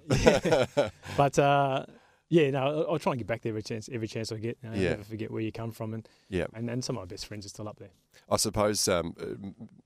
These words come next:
Speaker 1: a lot of those memories were encapsulated in that, uh, the jumper that you designed,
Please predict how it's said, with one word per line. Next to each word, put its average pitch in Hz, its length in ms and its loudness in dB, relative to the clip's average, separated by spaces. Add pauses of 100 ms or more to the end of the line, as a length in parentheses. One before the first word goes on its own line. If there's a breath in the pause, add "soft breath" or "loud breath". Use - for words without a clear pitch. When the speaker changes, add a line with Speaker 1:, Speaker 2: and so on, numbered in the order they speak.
(120)
Speaker 1:
a 107 80 -6
lot 95 140 4
of 92 40 -4
those 87 220 2
memories 92 460 0
were 87 120 2
encapsulated 82 600 -2
in 82 160 -2
that, - 340 -4
uh, 80 340 0
the 87 180 -8
jumper 104 280 0
that 80 140 -4
you 90 80 -4
designed, 76 560 -4